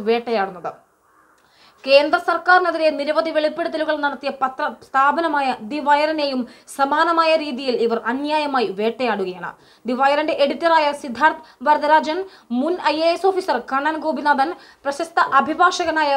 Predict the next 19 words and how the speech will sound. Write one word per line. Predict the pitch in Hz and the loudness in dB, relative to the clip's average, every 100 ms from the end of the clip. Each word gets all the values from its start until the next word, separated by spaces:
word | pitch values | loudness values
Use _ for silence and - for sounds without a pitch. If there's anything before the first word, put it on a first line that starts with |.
| 277 | -2
പ്രശാന്ത് | 254 302 302 254 | -4 0 0 -2
ഭൂഷൺ, | 262 220 190 - - _ | -6 -8 -10 -14 -20 _
ദേശീയ | 202 254 254 311 294 | 4 4 2 -4 0
പൗരത്വ | 285 302 330 285 | -2 0 0 0
ഭേദഗതി | 302 330 330 302 | 0 0 -2 -10
പ്രക്ഷോഭത്തിൽ | - 330 320 311 294 247 | -2 0 0 -2 -2 0
ദേശീയ | 294 - 330 | 0 -2 -6
ശ്രദ്ധ | 320 294 247 320 302 | -6 -8 -2 4 4
ആകർഷിച്ച | 294 285 262 233 - - _ _ - | 4 -6 -4 -2 -2 -12 _ _ -6
ദേ-, | 214 247 285 - - - | 2 2 2 -4 -16 -12
ജാമിയ | 220 269 302 320 330 | 4 6 6 4 0
മിലിയ | 330 339 349 | 0 -2 -2
സർവകലാശാലയിലെ | 339 320 330 339 330 330 311 302 294 | -2 -2 4 2 4 2 4 0 -4
വിദ്യാർത്ഥികൾ, | 247 - 294 226 202 180 - _ _ - | -6 0 0 2 -2 -2 -8 _ _ -4
ഷഹീൻ | 254 311 339 | -4 -2 2
ബാഗിലെ | 339 320 320 302 - _ _ - | 2 4 2 0 -2 _ _ -2
എൻ | 233 302 | 2 4
ആർ | |
സി | 320 | 2